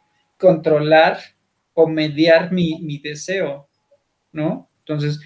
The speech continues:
desde mí, qué tanto sí me puedo llevar a lo que deseo o qué tanto no,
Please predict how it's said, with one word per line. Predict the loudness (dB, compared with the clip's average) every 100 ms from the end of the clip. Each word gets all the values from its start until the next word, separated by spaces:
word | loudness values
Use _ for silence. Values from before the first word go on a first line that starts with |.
| -20 _ _
desde | 2 4 6 4
mí, | 4 0 -2 -2
qué | -4
tanto | 0 0 0 -6
sí | -6 -8 -4
me | -2 -2
puedo | -2 2 2
llevar | 0 -2 0 0 -4 _ _ _ _ _ _
a | -2 0
lo | 0 -2
que | -4
deseo | -2 -6 -2 2 2 4
o | 2 0
qué | -6
tanto | -2 -4 -4 -6
no, | -6 -4 -4 -4 -8